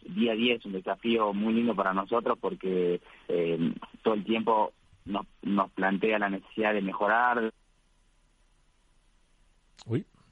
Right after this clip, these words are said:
Speaker 2: se ha perdido la, la comunicación. Maxi,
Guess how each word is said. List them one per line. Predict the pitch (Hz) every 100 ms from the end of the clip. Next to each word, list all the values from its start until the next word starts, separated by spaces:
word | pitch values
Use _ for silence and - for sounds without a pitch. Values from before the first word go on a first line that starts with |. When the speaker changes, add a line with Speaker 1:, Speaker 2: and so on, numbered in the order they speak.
| -
Speaker 2:
se | - 104
ha |
perdido | 104 98 101 101
la, | 98 95 92 92 87 _ _ _ _ _ _
la | 101 98 104
comunicación. | 95 101 101 98 98 110 101 101 113 - - -
Maxi, | 107 143 - 196 -